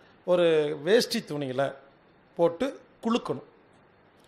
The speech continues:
ஒரு தூள் மாதிரி வருமா, powder, சாதாரண நல்ல powder வருமா, அதை டப்பால போட்டு வச்சுக்கோங்க. வெள்ளை கல்கண்டு வாங்கிட்டு வந்து பொடி பண்ணி ஒரு டப்பால போட்டு வச்சுக்கோங்க.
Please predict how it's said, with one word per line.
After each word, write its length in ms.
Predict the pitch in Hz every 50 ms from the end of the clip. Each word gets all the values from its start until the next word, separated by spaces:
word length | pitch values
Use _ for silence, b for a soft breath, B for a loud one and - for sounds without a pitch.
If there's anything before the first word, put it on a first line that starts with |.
| _ _
ஒரு 360 | - 180 185 180 175 175 170
தூள் 260 | - 196 202 202 196 185
மாதிரி 220 | 190 190 196 190
வருமா, 300 | 180 180 185 180 175 180
powder, 480 | 180 - 180 202 233 214 185 131 - -
சாதாரண 540 | - - - - 160 170 202 202 208 156 151
நல்ல 420 | 180 214 254 294 311 320 320 330
powder 320 | - - 220 226 233 220 233
வருமா, 400 | 214 208 208 202 202 214 208 - - - - - _ _ _ _ _ _ _ _ b b b b b b b - _
அதை 200 | 175 196 220 226
டப்பால 360 | 190 180 180 - 202 196 180
போட்டு 220 | 165 180 156 165
வச்சுக்கோங்க. 380 | 147 143 - - - 135 127 - - _ _ _ _ - - - - - - _ _ _ _ 135
வெள்ளை 460 | 131 180 196 226 254 262 277 262 262 -
கல்கண்டு 480 | 180 185 214 214 - 220 214 202 190 170
வாங்கிட்டு 340 | 156 160 175 180 170 170
வந்து 260 | 151 160 185 220 262 190
பொடி 320 | - - 190 196 240 220
பண்ணி 260 | 185 175 180 226 269
ஒரு 160 | 254 196 175
டப்பால 360 | 160 175 170 - 185 175 170 151
போட்டு 200 | 160 160 156 143
வச்சுக்கோங்க. 380 | - - - - 135 127 -